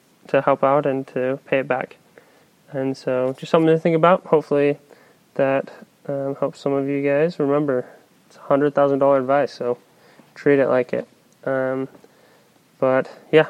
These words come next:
that's all I had for tonight, and I'll talk to you guys next time.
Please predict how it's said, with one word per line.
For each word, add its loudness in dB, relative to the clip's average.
that's 2
all 6
I 6
had 4
for 0
tonight, 2
and -2
I'll -2
talk -2
to -2
you 0
guys 0
next -2
time. 0